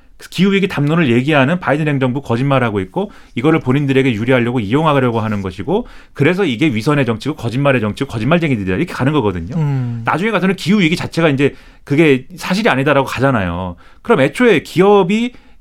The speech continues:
Speaker 1: 이 정말 진심을 다해서 이에스지 경영을 하는 게 아니다라는 지적은 왜 하냐는 거죠. 마찬가지로 국내에서 공산 전체주의 세력이 문제다라고 하려면 최소한 그럼 우리 정치는 공산 전체주의적인 어떤 그런 부분으로 가서는 안 되고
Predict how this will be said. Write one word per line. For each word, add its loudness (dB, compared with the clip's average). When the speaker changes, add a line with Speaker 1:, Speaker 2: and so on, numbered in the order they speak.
Speaker 1:
이 0
정말 2
진심을 2
다해서 2
이에스지 0
경영을 0
하는 -2
게 0
아니다라는 0
지적은 -2
왜 4
하냐는 0
거죠. -6
마찬가지로 0
국내에서 -2
공산 2
전체주의 2
세력이 2
문제다라고 2
하려면 -2
최소한 0
그럼 -2
우리 2
정치는 0
공산 0
전체주의적인 -2
어떤 -2
그런 0
부분으로 -4
가서는 -4
안 -2
되고 -6